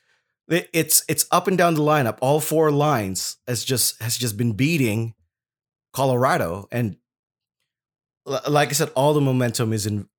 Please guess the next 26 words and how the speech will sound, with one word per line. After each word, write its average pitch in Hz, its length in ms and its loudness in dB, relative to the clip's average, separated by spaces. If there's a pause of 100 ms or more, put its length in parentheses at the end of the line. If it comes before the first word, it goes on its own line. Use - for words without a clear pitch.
V-, 104 240 -12
Vegas's 113 440 -2
favor. 104 220 -4
It's 117 180 -4
been 139 260 -2
eight 170 280 0
periods 120 840 0 (180)
that 123 200 -2
the 135 80 -4
Golden 131 360 2
Knights 117 440 -4 (920)
pretty 139 200 0
much 120 240 0
won. 110 400 -2 (880)
The 147 40 -2
Golden 185 280 4
Knights 190 220 2
lost 143 480 4
game 127 280 2
two 131 560 -2 (160)
of 127 160 0
the 135 80 0
series 151 720 0 (320)
because 127 840 0 (840)
Colorado 139 600 4
had 113 360 2